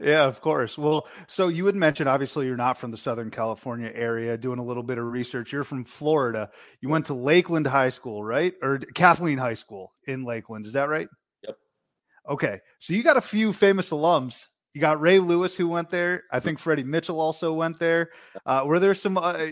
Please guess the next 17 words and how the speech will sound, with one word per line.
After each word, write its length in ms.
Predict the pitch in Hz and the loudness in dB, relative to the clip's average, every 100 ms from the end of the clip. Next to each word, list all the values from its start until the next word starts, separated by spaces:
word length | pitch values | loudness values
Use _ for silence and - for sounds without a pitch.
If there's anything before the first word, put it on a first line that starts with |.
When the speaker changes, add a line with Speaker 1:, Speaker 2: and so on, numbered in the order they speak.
| 147 | -8
Speaker 1:
were 160 | 139 147 | -2 2
you 160 | 147 214 | 4 4
Speaker 2:
Hey, 60 | |
Speaker 1:
able 160 | 208 202 | 2 2
to 40 | |
cross 300 | 185 185 170 | -2 -2 -2
paths 340 | - 175 190 196 | 0 0 -2 -4
with 140 | 196 | -6
them? 180 | 226 226 - _ _ _ _ _ _ _ _ | -6 -10 -16 _ _ _ _ _ _ _ _
Speaker 2:
Um, 480 | 113 120 120 117 113 | 6 8 8 6 2
Ray 300 | 117 127 151 | 0 2 2
Lewis 420 | 147 151 143 139 | 2 2 0 0
is 100 | 113 | -8
well 220 | 107 117 123 | -4 0 0
before 320 | 113 - 117 | -4 -6 -4
my 160 | 113 | -2
time. 540 | 110 117 110 110 107 | -4 -4 -6 -4 -8